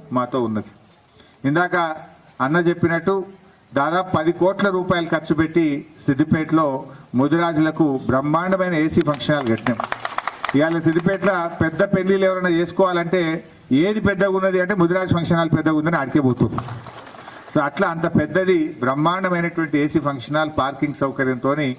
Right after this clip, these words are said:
రెండు మూడు ఎకరాల్లో చాలా విలువైనటువంటి భూమి కూడా కేటాయించి మనం నిర్మాణం చేసుకొని అందరికీ ఆదర్శంగా నిలిచినాం.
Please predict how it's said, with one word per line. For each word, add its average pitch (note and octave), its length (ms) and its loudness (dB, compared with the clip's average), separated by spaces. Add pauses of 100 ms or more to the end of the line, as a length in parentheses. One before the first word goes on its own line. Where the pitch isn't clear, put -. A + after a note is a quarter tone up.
(340)
రెండు C3 180 0
మూడు C3 160 2
ఎకరాల్లో D3 500 0 (460)
చాలా C3+ 160 0
విలువైనటువంటి D#3 680 0
భూమి C#3+ 280 0
కూడా C#3 180 2
కేటాయించి B2+ 600 -2
మనం A#2 300 -2 (180)
నిర్మాణం B2 420 0
చేసుకొని A#2+ 520 -2 (460)
అందరికీ D#3+ 420 0
ఆదర్శంగా A#2+ 560 0
నిలిచినాం. G2+ 460 -4